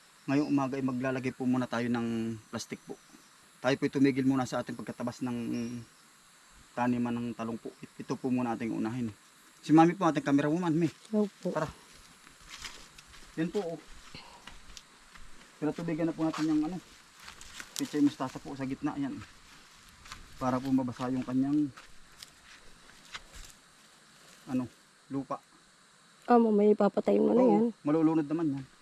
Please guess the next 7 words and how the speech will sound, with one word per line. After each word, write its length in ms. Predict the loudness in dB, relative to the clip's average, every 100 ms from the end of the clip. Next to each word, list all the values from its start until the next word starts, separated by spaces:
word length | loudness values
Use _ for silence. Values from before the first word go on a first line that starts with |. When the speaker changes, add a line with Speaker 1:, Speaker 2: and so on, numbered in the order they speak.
| -6
Speaker 2:
Mhm. 320 | -6 -4 -6 -10 -18 -20 -20 -6
Para 160 | 2 4
sumibol. 640 | 6 8 8 8 6 4 0 -14 -10
Speaker 1:
Tayo 160 | -6 -4
po 160 | -2 -2
ay, 80 |
ano, 160 | 0 0